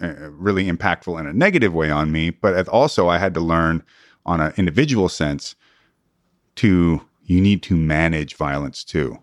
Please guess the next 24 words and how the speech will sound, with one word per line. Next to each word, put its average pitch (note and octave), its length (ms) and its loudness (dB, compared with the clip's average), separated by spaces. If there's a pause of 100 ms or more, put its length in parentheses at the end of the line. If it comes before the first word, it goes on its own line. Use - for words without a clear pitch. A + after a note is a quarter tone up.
(140)
because, D#2 640 -2 (600)
hey, F#2+ 340 0 (180)
if A2 360 0
someone E3 480 2 (320)
attacks - 480 -2
you G#2 400 2
or E2+ 460 -2
starts B2 340 0
a - 20 0
fight F#2+ 240 0
with F2 160 -2
you F2 240 0
and E2+ 140 -4
you E2 60 -4
go F2 180 0
at A#2 180 2
it, F2 220 -2 (1040)
okay, A#2+ 160 -2
beating C#3 260 4
them B2+ 140 4
up B2 120 2
is F#2+ 140 0
one A2 240 4
thing, F2 500 0